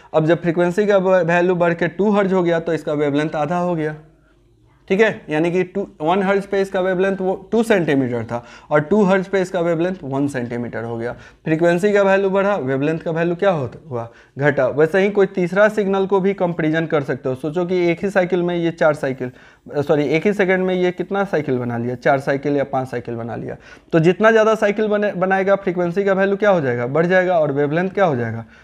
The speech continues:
घट जाएगा। तो आप इसको ऐसे भी समझ सकते हो। और I think कि ये सारा बात आप लोगों को आता होगा, इतना ज़्यादा मुझे बताने का ज़रूरत भी नहीं होना चाहिए, but थोड़ा सा हम लोग, अ, जो टॉपिक आगे चल के हम लोग को मिलने वाला है उसको ऐसे ही रिवीजन करते हुए चलेंगे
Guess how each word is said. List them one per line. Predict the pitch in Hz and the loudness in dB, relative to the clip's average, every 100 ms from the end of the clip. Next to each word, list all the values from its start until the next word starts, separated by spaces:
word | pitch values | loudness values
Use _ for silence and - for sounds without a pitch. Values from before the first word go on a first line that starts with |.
| _ - | _ -8
घट | 131 131 | 0 2
जाएगा। | 120 117 117 | 2 0 -2
तो | 123 165 | -2 0
आप | 185 202 | 2 0
इसको | 196 214 214 214 147 | -4 -4 -6 -8 -8
ऐसे | 135 147 | -4 -4
भी | 185 - - | -4 -8 -14
समझ | 135 127 | -8 -6
सकते | - 113 143 | -8 -6 -6
हो। | 147 - - | -8 -14 2
और | 208 | 6
I | 226 233 | 6 4
think | 240 240 | 0 -2
कि | 233 220 175 | -4 -4 -2
ये | 185 | -2
सारा | 190 185 185 | 0 0 0
बात | 180 175 | -2 -4
आप | 156 165 | -4 0
लोगों | 160 156 | 0 0
को | 175 | -2
आता | 143 127 131 | -2 -2 0
होगा, | 127 120 117 107 - _ - | 0 0 -2 -6 -12 _ -8
इतना | 170 185 | -4 -2
ज़्यादा | 180 175 175 | 0 0 0
मुझे | 170 160 | -2 -2
बताने | 147 143 143 151 | -2 -2 -2 -2
का | |
ज़रूरत | 139 139 151 151 | -2 0 0 0
भी | 143 156 - | -4 -4 -4
नहीं | 151 175 | -2 0
होना | 151 123 113 | 0 -2 -2
चाहिए, | 117 123 - - - | -4 -6 -10 -20 -2
but | 240 220 220 | -2 0 4
थोड़ा | 214 | 4
सा | 214 220 226 - 156 | 4 0 -2 -14 -6
हम | 170 | 0
लोग, | 175 180 175 | 2 0 0
अ, | 165 160 160 | 0 0 0
जो | 165 | -2
टॉपिक | 165 165 185 180 | 0 0 2 2
आगे | 160 170 | 4 2
चल | 175 165 | 0 -2
के | 170 | -2
हम | 160 | -2
लोग | 160 160 | -2 -2
को | 160 | -2
मिलने | 156 151 165 | -2 0 0
वाला | 156 147 | 2 0
है | 143 165 - _ _ | 0 -8 -16 _ _
उसको | 190 190 202 | -6 0 0
ऐसे | 196 196 | 2 2
ही | |
रिवीजन | 185 160 156 147 135 | 2 2 2 2 0
करते | 127 117 | -2 -4
हुए | 113 117 | -4 -4
चलेंगे | - 107 107 107 | -4 -6 -6 -8